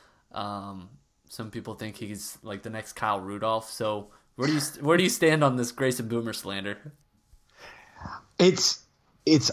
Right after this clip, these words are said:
Speaker 2: uh, and I get why it's out there because there's not a lot of tape on him from his
Speaker 1: Yeah.
Speaker 2: senior year of him really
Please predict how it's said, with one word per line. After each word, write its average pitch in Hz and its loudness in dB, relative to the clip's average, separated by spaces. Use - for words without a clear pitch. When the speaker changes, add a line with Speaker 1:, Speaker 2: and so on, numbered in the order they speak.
Speaker 2:
uh, 143 8
and 151 4
I 139 2
get 180 6
why 127 4
it's 113 -4
out 113 2
there 131 4
because 113 -2
there's 120 2
not 127 6
a 165 8
lot 117 6
of 101 4
tape 135 4
on 170 6
him 180 4
from 135 0
his 120 2
Speaker 1:
Yeah. 113 2
Speaker 2:
senior 147 2
year 123 6
of 117 -2
him 131 4
really 117 6